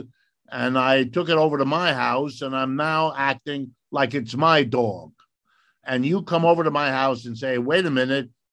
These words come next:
that's not your dog, that's my dog." We now have a conflict. Each of us now has to go buy a lawyer, pay the lawyer a shitload of money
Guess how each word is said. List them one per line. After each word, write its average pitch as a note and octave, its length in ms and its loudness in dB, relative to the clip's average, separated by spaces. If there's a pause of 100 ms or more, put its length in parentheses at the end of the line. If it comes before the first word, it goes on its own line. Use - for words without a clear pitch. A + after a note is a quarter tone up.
(120)
that's C3+ 360 -2
not E3 280 0
your C3+ 220 2
dog, A#2+ 440 -4
that's B2+ 320 -6
my F#3 340 2
dog." A#2 320 -6 (160)
We E3 160 -2
now F3+ 260 2
have D3+ 180 4
a C#3+ 80 -4
conflict. A2 680 -6 (1000)
Each A3 260 0
of B3+ 140 0
us A#3+ 200 2
now F3+ 260 -2
has D3+ 260 -4
to D3 100 -10
go C3+ 300 2
buy D3 840 2
a C#3+ 80 -4
lawyer, C#3 640 2 (640)
pay G#3+ 260 0
the G#3 140 0
lawyer D3+ 520 -2
a C3+ 60 -4
shitload D3+ 580 -2
of B2 60 0
money A#2+ 500 -2